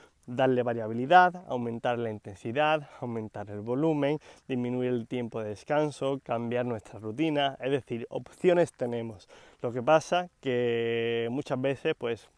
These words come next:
tenemos parálisis por análisis. Hay tantas cosas que podemos hacer que no sabemos por dónde empezar. Y ahí es donde entra en juego nuestro programa con el que ayudamos a todos los hombres de más de cuarenta años, que si quieren más información,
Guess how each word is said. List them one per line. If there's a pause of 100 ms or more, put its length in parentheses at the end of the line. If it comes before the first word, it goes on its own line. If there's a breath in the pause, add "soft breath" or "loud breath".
tenemos
parálisis
por
análisis.
Hay
tantas
cosas
que
podemos
hacer (300 loud breath)
que
no
sabemos
por
dónde
empezar. (320 loud breath)
Y
ahí
es
donde
entra
en
juego
nuestro
programa
con
el
que
ayudamos
a
todos
los
hombres
de
más
de
cuarenta
años,
que
si
quieren
más
información,